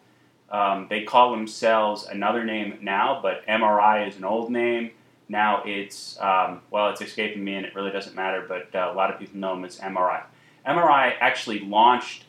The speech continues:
the, um, concept of middle management staffing in the, in the seventies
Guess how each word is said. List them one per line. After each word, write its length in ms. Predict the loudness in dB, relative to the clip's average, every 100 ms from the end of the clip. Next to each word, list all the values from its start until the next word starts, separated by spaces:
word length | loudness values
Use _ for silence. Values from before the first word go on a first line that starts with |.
| -14
the, 360 | -10 -8 -8 -2
um, 420 | 0 0 -2 -10 -14
concept 500 | 2 2 2 -4 -6
of 100 | -8
middle 260 | -6 -4
management 520 | -4 -4 -6 -8 -16 -16
staffing 480 | -2 0 0 -4
in 100 | -10
the, 160 | -10 -12 -12
in 140 | -12
the 80 | -12
seventies 640 | -6 -6 -6 -10 -14 -18